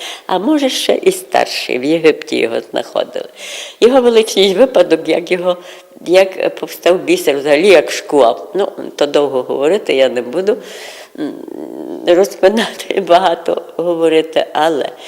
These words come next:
вишиття бісером було притаманне тільки західній о-, областям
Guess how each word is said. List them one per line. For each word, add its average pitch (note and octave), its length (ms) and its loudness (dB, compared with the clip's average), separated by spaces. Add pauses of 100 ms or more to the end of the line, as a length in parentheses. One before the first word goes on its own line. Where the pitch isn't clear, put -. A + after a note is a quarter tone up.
(600)
вишиття G#3+ 520 2
бісером E3+ 640 -4
було E3+ 280 -4
притаманне F#3+ 720 -4
тільки A3 600 -2
західній E3 600 -4
о-, D3 140 -8 (340)
областям D3 640 -4